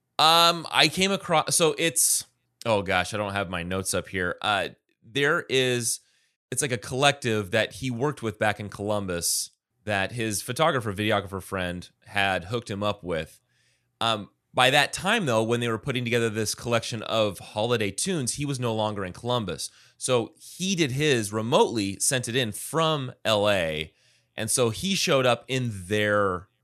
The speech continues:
it, it was, like, I think six or seven different bands that did these different, more traditional, uh, Christmas songs. And his, he, he figured, "I'm gonna make mine special and do Jimmy Eat World." So I just came across his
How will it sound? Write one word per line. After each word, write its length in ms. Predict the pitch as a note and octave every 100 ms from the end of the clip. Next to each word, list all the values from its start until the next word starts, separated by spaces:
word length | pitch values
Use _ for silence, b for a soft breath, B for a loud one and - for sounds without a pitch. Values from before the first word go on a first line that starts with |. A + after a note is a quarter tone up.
| _
it, 140 | A#2 C3+
it 60 |
was, 120 | G3
like, 220 | F#3+ E3+ A2
I 80 |
think 240 | B2+ E3+ C3+
six 320 | - D3 -
or 60 | B2+
seven 460 | - B2+ B2 A2+
different 340 | G#2+ A2+ G#2 F2
bands 500 | F#2 F#2+ G2+ G2 b b -
that 180 | G#2+ E2+
did 180 | A#2
these 200 | G#2 G#2+
different, 360 | E2 A2 - G#2
more 160 | B2 D3
traditional, 720 | A#2 G#2 C3 A2+ G2+ F2+ - b b b b _ -
uh, 380 | G2+ F2+ D#2+ D2+
Christmas 400 | - F3+ G#2+ F#2+
songs. 260 | G2+ F2 E2+
And 120 | F#2
his, 600 | G#2+ A3+ A3 A#2 A2+ A2+ -
he, 220 | C3 B2+
he 80 | B2+
figured, 360 | - A2+ G#2 -
"I'm 120 | B2+
gonna 120 | B2+
make 200 | G#2+ G2
mine 240 | G2+ G2 F2+
special 440 | B2+ C3 G2+ F#2
and 140 | F#2
do 280 | F2+ F#2 F2+ E2 -
Jimmy 260 | G#2 F#2+
Eat 40 | D2
World." 320 | F2 F2+ C#2
So 160 | - -
I 120 | - F3
just 160 | D3+
came 160 | D#3 D3+
across 360 | - G#2+ B2
his 300 | D#3+ E3+ F3+